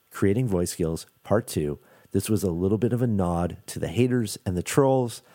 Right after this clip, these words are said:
and we are going to just be honest here on Voice Entrepreneur, and we'll keep going from here.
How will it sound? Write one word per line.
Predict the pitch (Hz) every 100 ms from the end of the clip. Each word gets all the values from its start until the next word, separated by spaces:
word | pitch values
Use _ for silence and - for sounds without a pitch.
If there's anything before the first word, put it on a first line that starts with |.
| - - -
and | 80 71
we | 110 110
are | 110
going | 95 95 92 92
to | - 82
just | 82 78
be | - - -
honest | 82 85 82 -
here | 87 82 - _ -
on | 90
Voice | 87 85
Entrepreneur, | 80 80 - - 107 127 - _ _ _ -
and | 92
we'll | 101
keep | - 117
going | 104 104
from | 98 107
here. | 123 104